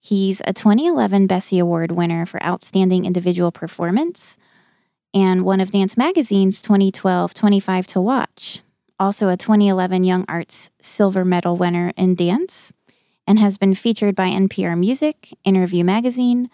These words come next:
Vogue, Dance Magazine, Dance Spirit, and many other publications. Caleb first received critical and audience acclaim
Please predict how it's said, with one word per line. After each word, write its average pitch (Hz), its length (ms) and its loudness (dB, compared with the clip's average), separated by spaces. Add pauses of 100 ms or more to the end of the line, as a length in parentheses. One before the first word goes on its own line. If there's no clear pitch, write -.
(400)
Vogue, 214 480 4 (180)
Dance 226 360 0
Magazine, 180 720 0 (200)
Dance 180 320 0
Spirit, 214 540 -2
and 180 240 0
many 202 300 4
other 185 180 -2
publications. 170 960 -6 (760)
Caleb 208 360 4
first - 600 0
received 196 540 0
critical 214 400 0
and 190 160 2
audience 180 420 0
acclaim 180 600 0